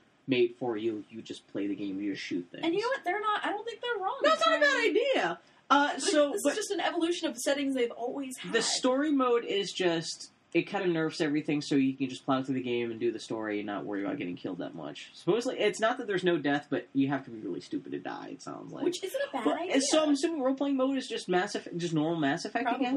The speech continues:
Speaker 2: That'd be
Speaker 1: Which,
Speaker 2: the case.
Speaker 1: I, hopefully it's an, it's just, you know, shooting and role-playing
Speaker 2: Yeah.
Speaker 1: at the same time.
Speaker 2: But I'm just saying, they had this in
Speaker 1: Um,
Speaker 2: Mass Effect one, they had this in Mass Effect two.
Speaker 1: I don't
Speaker 2: All
Speaker 1: remember
Speaker 2: the
Speaker 1: that.
Speaker 2: difference is
Speaker 1: It's 'cause
Speaker 2: that
Speaker 1: I played both those games in two <laughs> days.
Speaker 2: Yeah.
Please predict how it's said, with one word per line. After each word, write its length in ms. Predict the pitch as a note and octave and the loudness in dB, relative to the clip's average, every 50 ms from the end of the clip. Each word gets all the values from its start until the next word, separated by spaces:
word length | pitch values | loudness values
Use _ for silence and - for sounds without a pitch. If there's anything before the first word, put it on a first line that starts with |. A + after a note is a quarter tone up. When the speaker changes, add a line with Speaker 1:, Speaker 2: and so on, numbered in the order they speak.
| D4+ C#4+ | 0 0
Speaker 2:
That'd 120 | A#3+ - | 0 2
be 80 | G#3 G#3 | 2 4
Speaker 1:
Which, 220 | G#3 G3+ G#3+ G#3 | 4 4 2 2
Speaker 2:
the 120 | C4+ A#3+ | 0 -8
case. 80 | - - - | -8 -4 2
Speaker 1:
I, 140 | - G#3+ A3 | 4 4 6
hopefully 400 | A#3 D4 C#4+ - B3 A3 G3 E3+ | 4 2 0 0 0 4 4 4
it's 100 | D#3 - | 4 4
an, 160 | D#3+ D#3 D3+ - | 0 -2 -2 2
it's 300 | - E3+ E3 E3 - - | 2 0 0 0 -4 0
just, 300 | - D3+ C#3 C#3 - - | 2 2 2 2 2 0
you 80 | C#3+ A#2+ | 2 2
know, 100 | A2 G#2+ | 0 -2
shooting 340 | - - D3 C3+ B2+ A#2+ A2+ | 0 0 2 2 2 -2 -2
and 180 | A#2 B2 A#2+ G#2 | -2 -2 -2 -2
role-playing 360 | G#2 F#2+ F2 - G2+ - C#2 | -4 -4 -6 -6 -8 -8 -8
Speaker 2:
Yeah. 40 | - | -8
Speaker 1:
at 60 | - | -10
the 60 | - | -10
same 180 | - G#2+ - D3+ | -10 -10 -10 -10
time. 240 | - C#3 A2+ - - - | -8 -10 -10 -10 -8 -4
Speaker 2:
But 100 | - F4 | -2 -2
I'm 80 | A4 | -2
just 120 | G#4+ G4+ - C5 | -2 -2 -2 -2
saying, 160 | G4+ C4+ A3+ | -2 -2 -2
they 100 | C4 D#4 E4+ | 0 2 4
had 220 | - C4+ B3+ - - | 4 4 4 2 2
this 80 | G#4 - | 0 0
in 60 | - | -2
Speaker 1:
Um, 80 | - F4 | -2 -2
Speaker 2:
Mass 200 | D#4+ F4+ F4+ F#4+ | -2 -2 -2 -2
Effect 220 | F4 F#4 - - | -6 -6 -4 -4
one, 180 | D#4 C#4+ D4 D4 | -4 -2 -2 0
they 120 | C#4 C4+ | -2 0
had 180 | C4 A#3 A#3+ C4 | 0 -2 -2 -2
this 140 | C#4 - | -4 -6
in 60 | D4 C4 | -4 -4
Mass 200 | B3 C4+ C4 - | -4 -4 -6 -6
Effect 240 | - B3+ - - - | -10 -10 -10 -10 -12
two. 200 | - C4+ A3 F#3+ | -8 -4 0 2
Speaker 1:
I 100 | - G3+ G3+ | 4 4 4
don't 80 | F3+ | 4
Speaker 2:
All 40 | E3+ | 2
Speaker 1:
remember 220 | D#3 C#3+ B2+ B2 | 2 2 0 0
Speaker 2:
the 60 | A#2 G#2+ | 0 0
Speaker 1:
that. 60 | - | 0
Speaker 2:
difference 420 | A#3+ A#3+ - A#3+ A#3 A3+ A3+ - - | -2 -2 -2 -4 -4 -6 -8 -10 -6
is 280 | - G3+ G3+ G3 G3+ - - | -4 -2 -2 -2 -4 -4 -2
Speaker 1:
It's 80 | G3+ | 0
'cause 120 | G3 F#3+ - | 2 2 2
Speaker 2:
that 80 | B3 | 2
Speaker 1:
I 40 | A3 | -2
played 240 | - - A#3 G#3 F3+ | 0 0 0 0 2
both 160 | F3 F3+ E3+ | 2 2 2
those 200 | E3 E3+ D#3 C#3 | 2 2 0 2
games 160 | - D3+ C#3+ | 2 0 0
in 80 | C3+ B2 | 0 -2
two 140 | - - F3 | -4 -4 -4
<laughs> 60 | E3+ | -4
days. 360 | - - - - - - - _ _ _ _ _ _ - _ - | -4 -6 -14 -16 -16 -16 -16 _ _ _ _ _ _ -20 _ 2
Speaker 2:
Yeah. 360 | - F4+ G4 E4 G#3 F#3 | 2 4 4 4 0 -2